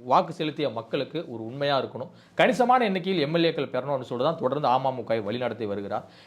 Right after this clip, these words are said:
இப்ப அவருக்கு வந்து அதிமுகவை கைப்பற்றும் எண்ணம்லாம் போய், இப்ப வந்து அவருடைய நிலைப்பாடு என்னவா இருக்கு அப்படின்னா, நம்முடைய கட்சி ஓரளவு கொஞ்சம் வளர்ந்து வரணும்,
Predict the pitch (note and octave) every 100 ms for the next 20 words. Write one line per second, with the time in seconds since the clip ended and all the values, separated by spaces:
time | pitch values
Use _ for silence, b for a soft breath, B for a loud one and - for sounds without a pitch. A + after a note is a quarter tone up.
0 | - D#3 D3+ D3 G#3+ G3+ G#3 A3 C4 G#3
1 | G3 A#3+ A3 G3+ G3 F3+ D#3+ F#3+ G3+ F3+
2 | D#3 D3 E3 E3+ F#3+ G3 - - D3+ F#3
3 | F#3+ G#3 A2 A2+ B _ C3+ F#3+ F3+ F3
4 | F#3+ F3+ D#3+ F#3 G3+ F3 D3+ E3+ D3 C3
5 | B2 G#3+ - B B _ _ A#2 D3 C4
6 | B3 - F3 D4 G#4 - D#3 E3 E3 F#3+
7 | E3+ D3 C3 B2 D#3 E3 B2+ B2+ B2+